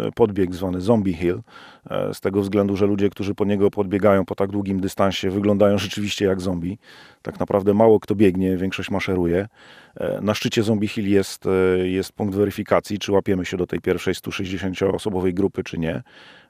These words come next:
E, ci szczęśliwcy, bo takich nazwijmy, mają możliwość ukończenia zawodów na szczycie góry.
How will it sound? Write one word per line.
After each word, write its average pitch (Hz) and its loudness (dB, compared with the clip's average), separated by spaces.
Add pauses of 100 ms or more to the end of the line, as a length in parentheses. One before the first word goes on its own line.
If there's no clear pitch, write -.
(100)
E, 95 -4
ci 110 -6
szczęśliwcy, 113 -2
bo 95 -4
takich 98 -6
nazwijmy, 92 -4 (440)
mają 101 4
możliwość 101 -2
ukończenia 101 -2
zawodów 95 -2
na 98 -2
szczycie - -6
góry. 95 4